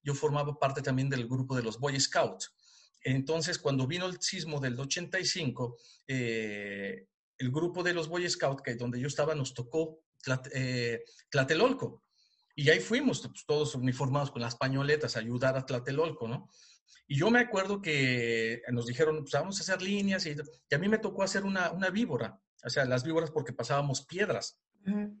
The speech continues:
Speaker 2: van pasando
Speaker 1: Y, y
Speaker 2: de
Speaker 1: yo me,
Speaker 2: una.
Speaker 1: sí, yo me acuerdo que el señor que estaba adelante tenía una pañoleta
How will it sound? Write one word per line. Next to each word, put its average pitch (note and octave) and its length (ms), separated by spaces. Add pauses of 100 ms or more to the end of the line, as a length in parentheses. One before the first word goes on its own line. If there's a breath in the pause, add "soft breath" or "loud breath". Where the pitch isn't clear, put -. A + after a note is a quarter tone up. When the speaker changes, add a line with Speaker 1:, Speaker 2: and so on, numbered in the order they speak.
(100)
Speaker 2:
van F#3+ 180
pasando G3 360
Speaker 1:
Y, F#3 220
y F#3+ 40
Speaker 2:
de - 0
Speaker 1:
yo G#3+ 100
me, A#3+ 100
Speaker 2:
una. A3 40
Speaker 1:
sí, C4 340 (220 loud breath)
yo F3+ 140
me B3 100
acuerdo A#3 320
que G#3 100
el E3 100
señor G#3+ 340
que A3+ 80
estaba G#3 300
adelante D#3 500
tenía D#3 280
una G#3+ 200
pañoleta D#3+ 800